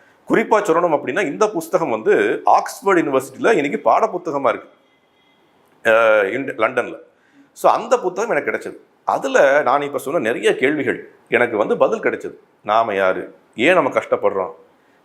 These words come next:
நம்மளுடைய மனித பிறவினா என்ன? நம்ம எப்படி வாழணும்? ஒரு மனிதனுக்கும் மிருகத்துக்கும் உள்ள வித்தியாசம் என்ன? இந்த மாதிரி நிறைய கேள்விகளுக்கு அதுல பதில் கிடைச்சது.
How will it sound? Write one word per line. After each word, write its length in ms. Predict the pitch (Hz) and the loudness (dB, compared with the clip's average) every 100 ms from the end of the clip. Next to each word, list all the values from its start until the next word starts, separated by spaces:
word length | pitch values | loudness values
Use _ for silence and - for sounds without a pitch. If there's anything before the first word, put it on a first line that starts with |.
| - | -4
நம்மளுடைய 380 | 131 160 147 123 | 0 0 0 0
மனித 280 | 107 180 190 | 0 0 0
பிறவினா 440 | 143 139 131 123 | 0 -2 -2 -2
என்ன? 320 | 104 110 85 - _ _ _ _ | -4 -6 -10 -14 _ _ _ _
நம்ம 180 | 120 131 | 0 0
எப்படி 280 | 127 - 175 | 0 -2 0
வாழணும்? 500 | 107 127 151 110 92 - _ _ _ - | 2 4 2 -2 -6 -18 _ _ _ -4
ஒரு 160 | 143 | 0
மனிதனுக்கும் 560 | 123 143 190 175 180 139 | 2 2 2 0 -2 -2
மிருகத்துக்கும் 400 | 165 165 - 147 | 0 -2 -4 -2
உள்ள 120 | 139 | 0
வித்தியாசம் 440 | 110 - 139 131 101 | 0 2 0 0 -4
என்ன? 240 | 92 - - _ _ _ _ - | -6 -10 -14 _ _ _ _ -4
இந்த 160 | 151 | 0
மாதிரி 240 | 143 202 135 | 0 0 0
நிறைய 360 | 107 190 214 | 0 2 0
கேள்விகளுக்கு 540 | - 147 147 120 - 214 | 2 0 0 -2 2 4
அதுல 160 | 196 | 4
பதில் 200 | 101 123 | 2 0
கிடைச்சது. 300 | 95 - - | -4 -8 -14